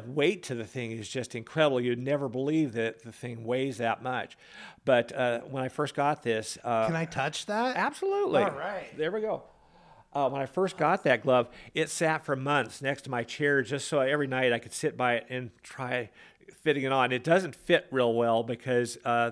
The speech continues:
Speaker 1: the person's hand was a lot smaller than mine.
Speaker 2: That is so cool.
Speaker 1: So, uh, yeah, that's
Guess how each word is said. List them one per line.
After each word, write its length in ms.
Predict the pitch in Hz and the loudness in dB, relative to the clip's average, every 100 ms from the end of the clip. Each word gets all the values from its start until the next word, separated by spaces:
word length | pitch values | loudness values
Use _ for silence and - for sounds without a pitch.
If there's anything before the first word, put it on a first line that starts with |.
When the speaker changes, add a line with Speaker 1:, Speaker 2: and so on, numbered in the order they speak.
| 107 | -2
Speaker 1:
the 120 | 120 | -8
person's 420 | - 175 170 127 | -4 -6 -6 -8
hand 320 | - 143 131 | -6 -4 -4
was 160 | 110 107 | -6 -6
a 40 | |
lot 380 | 117 123 127 - | -2 -2 -4 -10
smaller 380 | - 135 127 127 | -18 -10 -6 -6
than 180 | 113 120 | -8 -14
mine. 440 | 120 131 123 - - _ _ - - | -14 -14 -16 -18 -20 _ _ -20 -20
Speaker 2:
That 140 | 123 123 | -12 -10
is 120 | 117 | -6
so 720 | - - - 127 113 113 113 - _ | -4 -2 0 2 4 2 0 -6 _
cool. 580 | - 127 123 113 95 82 - - - | -8 -2 0 0 -2 -6 -14 -20 -20
Speaker 1:
So, 260 | - 139 120 | -6 0 2
uh, 420 | 131 127 127 120 113 - | 4 4 4 2 -4 -4
yeah, 320 | 135 127 117 110 | 2 2 2 0
that's 320 | 135 156 - | 2 2 -2